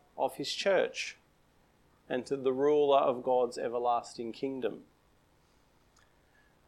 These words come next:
Uh, we'll unpack verse ten in a moment, but if you glance there now in your Bible, we see that this day is sudden and unexpected. It a-,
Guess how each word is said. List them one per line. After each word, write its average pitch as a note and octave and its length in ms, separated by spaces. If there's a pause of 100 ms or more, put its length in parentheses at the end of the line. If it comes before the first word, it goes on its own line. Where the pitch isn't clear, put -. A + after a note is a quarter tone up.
(160)
Uh, C3 300
we'll D#3+ 240
unpack E3+ 540
verse C#3+ 400
ten D3 260
in C3+ 140
a B2+ 40
moment, C3+ 600
but D3 180
if E3 220
you E3+ 100
glance D#3+ 540
there C#3+ 240
now C3 300
in C#3 100
your C3+ 100
Bible, A2+ 600 (500)
we D3 160
see F3 320
that D3+ 240
this D#3 220
day C3 400
is D3+ 240
sudden D3+ 640 (280)
and C#3 160
unexpected. C#3 960 (1160)
It D3+ 200
a-, D#3+ 220